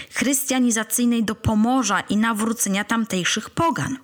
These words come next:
Wyprawa okazała się sukcesem. Możemy się domyślać, że podobnie jak wcześniej, tak i teraz Bolesław nie przyjmował odmowy i oczekiwał, że każdy przyjmie chrzest,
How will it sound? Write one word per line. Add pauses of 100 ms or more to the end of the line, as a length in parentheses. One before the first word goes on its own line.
(260)
Wyprawa
okazała
się
sukcesem.
Możemy
się
domyślać,
że
podobnie
jak
wcześniej,
tak
i (180)
teraz
Bolesław (480)
nie
przyjmował
odmowy
i
oczekiwał,
że
każdy
przyjmie
chrzest,